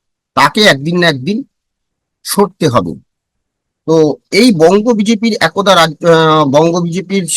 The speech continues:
রাজ্য সভাপতি হলেও বর্তমানে তথাগত রায় বিজেপির প্রাথমিক সদস্য নন। এই নিয়ে তার আক্ষেপ নানা প্রসঙ্গে ব্যক্ত করেছিলেন তিনি। পেশায় ইঞ্জিনিয়ার তথাগত,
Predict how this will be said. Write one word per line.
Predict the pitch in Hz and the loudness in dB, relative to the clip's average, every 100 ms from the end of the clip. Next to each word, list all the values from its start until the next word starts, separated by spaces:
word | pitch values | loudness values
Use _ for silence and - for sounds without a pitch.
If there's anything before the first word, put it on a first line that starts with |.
| - | -2
রাজ্য | 127 139 139 180 | 0 0 -2 -4
সভাপতি | 180 170 175 180 | -2 -2 -4 -6
হলেও | 156 160 175 - _ _ _ _ _ _ | -2 -2 -2 -6 _ _ _ _ _ _
বর্তমানে | 147 202 - 226 147 196 | 0 0 2 2 2 0
তথাগত | 147 131 190 185 196 | -4 -2 0 0 0
রায় | 170 127 143 | 2 2 2
বিজেপির | 123 139 202 196 220 | 0 -4 -4 -4 -6
প্রাথমিক | - 160 220 277 | -4 -2 -2 -4
সদস্য | - 180 160 - 143 | -4 -6 -6 -6 -4
নন। | 117 92 - _ _ _ _ _ _ - | -4 -4 -8 _ _ _ _ _ _ -4
এই | 180 233 | 0 2
নিয়ে | 226 240 175 202 _ _ _ _ _ | 4 4 2 -4 _ _ _ _ _
তার | - - - | 0 0 2
আক্ষেপ | 185 - - 135 107 - | 0 -2 -6 -8 -8 -4
নানা | 117 151 214 220 _ _ _ | 0 2 2 0 _ _ _
প্রসঙ্গে | 165 - 214 208 185 | -8 -4 -2 -2 -2
ব্যক্ত | 131 139 - | 0 0 -4
করেছিলেন | 175 160 139 120 110 98 - _ _ | -10 -8 -8 -8 -8 -8 -14 _ _
তিনি। | - 104 71 _ _ _ _ _ _ - | -8 -8 -10 _ _ _ _ _ _ -6
পেশায় | 196 - 226 220 | -2 2 0 0
ইঞ্জিনিয়ার | 170 175 185 190 196 220 - _ - | -2 -2 0 2 2 -2 -8 _ -8
তথাগত, | 143 170 165 147 190 | -4 0 0 -2 -8